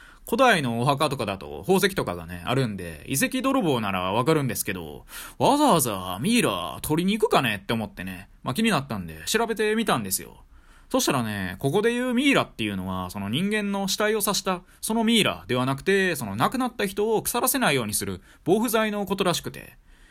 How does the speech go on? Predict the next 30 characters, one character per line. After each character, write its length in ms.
で、 80
そ 140
の 80
な 80
ん 60
か 60
防 200
腐 80
剤 180
の 100
粉 300
末 80
が 300
昔 320
は 80
万 240
能 120
薬 160
と 120
し 80
て 280
重 180
宝 180
さ 100
れ 80
た 120
っ 60
て 140
い 80
う、 80